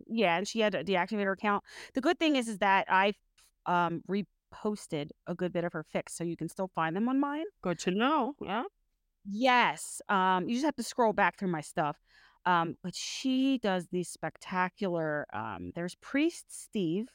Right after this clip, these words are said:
Speaker 2: Father Harrington. <laughs>
Speaker 1: It is so good and just so filthy and so dirty. And, like, Eddie takes your virginity and he gets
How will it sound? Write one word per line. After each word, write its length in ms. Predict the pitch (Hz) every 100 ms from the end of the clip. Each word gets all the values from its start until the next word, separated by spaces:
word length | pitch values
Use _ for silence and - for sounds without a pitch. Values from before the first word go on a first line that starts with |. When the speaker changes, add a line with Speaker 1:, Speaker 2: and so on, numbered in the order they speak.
| _ _ _ _ _ _ _ _ _ _ -
Speaker 2:
Father 380 | 202 214 196
Harrington. 880 | 180 - 202 196 190 170 - 127 123 - _ _ _ _ _ -
<laughs> 60 | 370 - 359 - - 339 - 370 - 370 427 - 392 - - - _ _ _ _ _ _ _ _ _ _
Speaker 1:
It 200 | 277 269
is 200 | 349 277
so 680 | - - 240 208 214 214 202
good 260 | 202 202 196
and 120 | 190
just 180 | 185 175
so 160 | 220 214
filthy 480 | - 208 190 202
and 120 | 185 180
so 240 | - 202 175
dirty. 480 | 175 175 175 175 175
And, 180 | 180 180
like, 280 | 175 160 156 _ -
Eddie 220 | 196 208
takes 260 | 226 208 -
your 80 | 190
virginity 500 | 190 165 170 170 165
and 80 |
he 120 | 180 180
gets 140 | 151